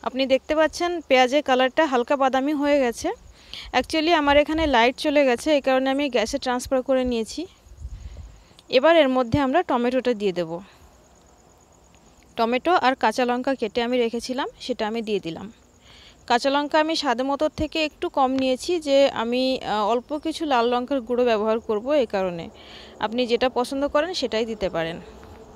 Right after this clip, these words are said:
এবার আমরা এর মধ্যে গুঁড়ো, আহ, গুঁড়ো মশলা ইউজ করব। তো তার আগে একটুখানি জল দিয়ে দিচ্ছি, যাতে গুঁড়ো মশলাগুলো পড়ে না যায়।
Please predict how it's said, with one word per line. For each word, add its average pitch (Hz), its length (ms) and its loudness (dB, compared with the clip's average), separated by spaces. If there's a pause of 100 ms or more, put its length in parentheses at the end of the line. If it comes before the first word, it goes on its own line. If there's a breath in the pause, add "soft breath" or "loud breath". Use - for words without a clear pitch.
(680 loud breath)
এবার 302 240 6
আমরা 320 240 4
এর 277 100 8
মধ্যে 277 300 2
গুঁড়ো, 269 320 2
আহ, 220 340 -2
গুঁড়ো 254 240 4
মশলা 285 340 0
ইউজ 269 260 0
করব। 262 400 2
তো 302 200 0
তার 285 220 2
আগে 277 220 2
একটুখানি 311 480 -2
জল 233 320 2
দিয়ে 247 180 -2
দিচ্ছি, 214 420 -6 (120)
যাতে 240 280 -2
গুঁড়ো 226 240 0
মশলাগুলো 254 560 -2 (100)
পড়ে 277 200 2
না 180 180 -4
যায়। 170 200 -6